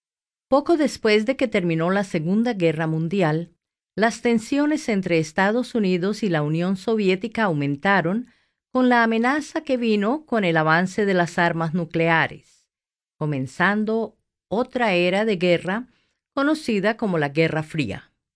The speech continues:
Temerosos del peligro que representaba la Unión Soviética,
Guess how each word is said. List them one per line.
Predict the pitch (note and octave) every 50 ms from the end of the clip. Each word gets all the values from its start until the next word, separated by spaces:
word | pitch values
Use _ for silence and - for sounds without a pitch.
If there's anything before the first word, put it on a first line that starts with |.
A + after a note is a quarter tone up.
| _ _ _ _ _ _ _ _ _ _ _ _ _ _ _
Temerosos | - A3+ A#3+ B3 B3+ C#4+ D#4+ E4+ - - E4 C#4+ A#3+
del | A#3+ A3+ A3
peligro | - F3+ E3+ F3 G3+ G3+ G3 A#3+ A3+ A3+ A3 -
que | - F#3+ E3+
representaba | D#3+ E3 D#3 E3 E3 - F3 E3 D#3+ - G#3+ G#3+ G#3+ A3
la | G#3+ G3
Unión | F3+ F3 F3+ F#3 F#3 F3+ F3
Soviética, | - F#3+ E3+ D#3 F#3+ G3 F3+ E3+ F3 F3 - - G#3+ A#3+ C4 -